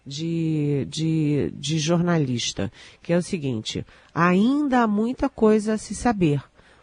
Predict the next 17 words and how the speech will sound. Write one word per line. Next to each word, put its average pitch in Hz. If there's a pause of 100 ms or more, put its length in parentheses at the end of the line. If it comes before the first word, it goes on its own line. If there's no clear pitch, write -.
(120)
porque 165 (140)
o 160
França 143
foi 151
escolhido 143
porque -
tava 139
na 139
cozinha 151
do 220
palácio, 123 (320)
porque 165
se -
aproximou 147
do 247
presidente 147
Bolsonaro, 147